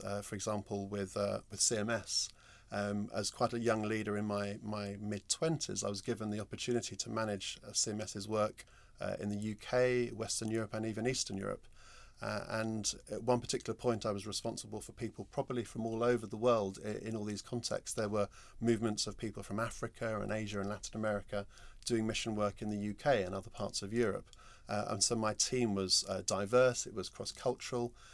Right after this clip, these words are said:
Um, I had people from, um, Pentecostal, Baptist,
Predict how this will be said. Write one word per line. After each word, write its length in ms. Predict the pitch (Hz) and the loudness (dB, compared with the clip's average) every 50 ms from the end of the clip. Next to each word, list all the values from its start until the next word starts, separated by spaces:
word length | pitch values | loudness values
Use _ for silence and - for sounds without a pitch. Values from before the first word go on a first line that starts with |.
| - - - | -16 -8 -6
Um, 180 | 110 101 101 104 | -4 -2 -2 -4
I 40 | |
had 180 | 101 110 104 - | -4 -6 -4 0
people 280 | - 120 113 - 113 101 | 0 0 0 0 -4 -6
from, 440 | - - - 104 101 98 101 98 101 - | -6 -2 0 2 2 4 4 2 0 0
um, 360 | 95 98 101 98 98 95 95 - | 0 2 2 2 2 0 -4 -6
Pentecostal, 760 | - - 107 - 113 - - 131 120 - - - 117 113 | -6 -6 -6 -6 -6 -4 0 2 2 2 2 2 0 0
Baptist, 760 | - - 117 113 - - - - 120 113 110 - - - - | 0 0 -2 -2 -2 -4 -4 -2 0 0 0 0 0 -2 -4